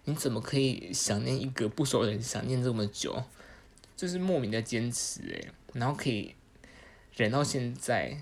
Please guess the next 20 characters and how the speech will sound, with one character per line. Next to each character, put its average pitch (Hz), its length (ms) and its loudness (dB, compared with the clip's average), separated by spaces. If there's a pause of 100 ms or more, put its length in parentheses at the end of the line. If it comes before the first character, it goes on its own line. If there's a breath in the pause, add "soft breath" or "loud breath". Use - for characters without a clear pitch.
也 117 160 0
很 117 300 -6
厉 101 180 -4
害。” - 340 -8 (1200)
然 127 100 4
后 143 80 4
主 113 140 -4
持 123 80 -4
人 120 80 -4
就 123 80 0
问 131 160 4
素 123 240 2
人 110 80 2
男 - 120 -2
说 113 220 0
：“那 147 120 0
对 143 220 2
方 131 240 0
也 - 160 -6
是 - 300 0